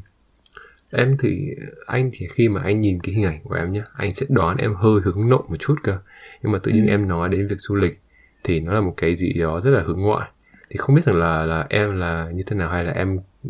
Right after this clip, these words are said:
Speaker 1: em cảm nhận là mình có cả hai thứ?
Speaker 2: Thực ra em nghĩ á, là ai cũng sẽ có hai phần đấy trong mình ý. Chỉ quan trọng là phần nào nó trội hơn phần nào thôi. Thì em nghĩ bản thân em sẽ là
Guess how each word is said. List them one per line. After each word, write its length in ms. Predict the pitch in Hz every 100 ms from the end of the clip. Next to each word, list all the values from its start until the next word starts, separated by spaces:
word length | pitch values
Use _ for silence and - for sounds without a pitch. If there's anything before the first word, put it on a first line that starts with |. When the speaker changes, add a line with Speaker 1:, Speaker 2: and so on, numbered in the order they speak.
| -
Speaker 1:
em 140 | 104
cảm 200 | 92 87
nhận 140 | 82 82
là 120 | 80
mình 140 | 80
có 120 | 76 80
cả 140 | 78
hai 200 | 85 87
thứ? 240 | - 85 110 _ _ _ _ _ - - - _ _ _ - -
Speaker 2:
Thực 100 | 226
ra 200 | 254 262
em 300 | 277 269 269
nghĩ 280 | 294 320 320
á, 100 | 311
là 560 | 269 208 196 190 196 -
ai 240 | 247 254
cũng 200 | 254 302
sẽ 240 | 294 - 320 302
có 480 | 208 180 180 202 247
hai 300 | - 247 233 -
phần 220 | 220 190
đấy 140 | 180 175
trong 200 | 233 240
mình 140 | 220
ý. 180 | 196 277 -
Chỉ 140 | - 196
quan 120 | 214
trọng 160 | 220 247 202
là 120 | 180 -
phần 180 | 196 180
nào 260 | 180 170
nó 280 | 170 165 170 196
trội 220 | - 262
hơn 180 | 240 233 220
phần 120 | 185
nào 200 | 180 175
thôi. 140 | 196 208 - - - - _ _ _ _ -
Thì 500 | 208 185 180 180 196
em 140 | 226
nghĩ 220 | 226 240 285
bản 160 | 240 180
thân 160 | 226 220
em 280 | 226 220
sẽ 200 | 214 254
là 100 | 254